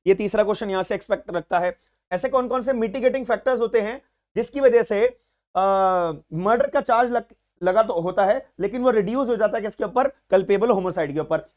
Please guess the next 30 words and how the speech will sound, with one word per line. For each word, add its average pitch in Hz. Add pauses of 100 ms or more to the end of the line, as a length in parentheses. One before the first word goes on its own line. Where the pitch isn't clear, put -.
ऐसे 165
कौन 214
कौन 214
से 240
फैक्टर्स 233
होते 240
हैं 294 (640)
जिससे 190
कि 226
चार्ज 170
तो 233
मर्डर 208
का 269
लगा, 240 (200)
लेकिन 170
प्रोसिक्यूशन 202
ने, 220 (480)
अ, 170 (800)
डिफेंस 196
काउंसिल 214
ने 254 (220)
मर्डर 196
के 220
चार्ज 196
को 254
कल्पेबल 220
होमिसाइड 196
पे 156
लिया 139
है? 139